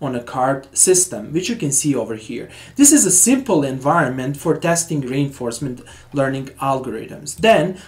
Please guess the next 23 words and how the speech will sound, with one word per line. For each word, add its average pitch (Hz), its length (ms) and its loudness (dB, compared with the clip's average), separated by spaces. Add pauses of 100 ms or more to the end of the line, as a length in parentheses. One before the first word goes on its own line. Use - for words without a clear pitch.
I 165 100 4
use 214 320 6
this 175 400 2
algorithm 151 640 2
over 123 240 -4
here 135 340 0
in 117 140 -8
this 160 400 2
video 139 320 0
tutorial 190 640 2
to 143 140 -6
explain 196 640 0 (380)
how 226 300 4
to 220 140 -4
implement 139 600 0
a 127 60 -8
Q-learning 143 920 2 (420)
algorithm. 117 680 2
That 180 220 6
is 180 220 4
how 156 220 2
to - 120 -2
implement 135 600 -2